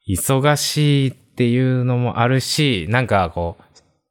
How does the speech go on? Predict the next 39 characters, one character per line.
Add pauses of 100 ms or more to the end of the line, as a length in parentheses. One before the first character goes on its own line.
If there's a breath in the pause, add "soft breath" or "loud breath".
(160)
え
ー
と、
お-、
休
み
の
日
と
か、
次
の
日
休
み
や、
み
た
い
な
時
に、
だ
い
た
い
ガ
ツ
ッ
と
こ
う、
ち
ょ-、 (240)
ま
あ、
そ
ん
な